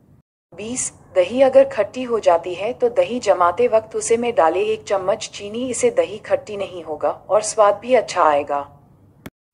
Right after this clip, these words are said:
इक्कीस, मुलायम चपाती के लिए आटा गूंथ वक्त में डाली गर्म पानी और साथ में थोड़ा सा गर्म दूध, इसे चपाती नरम बनेगी।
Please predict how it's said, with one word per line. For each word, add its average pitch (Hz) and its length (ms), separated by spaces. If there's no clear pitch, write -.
इक्कीस, - 560
मुलायम 202 420
चपाती 196 480
के 233 140
लिए 240 180
आटा 180 380
गूंथ 208 360
वक्त 208 240
में 233 120
डाली 185 260
गर्म 185 340
पानी 180 320
और 214 140
साथ 180 400
में 233 140
थोड़ा 220 260
सा 262 180
गर्म 190 300
दूध, 196 240
इसे 220 240
चपाती 196 500
नरम 196 240
बनेगी। 147 440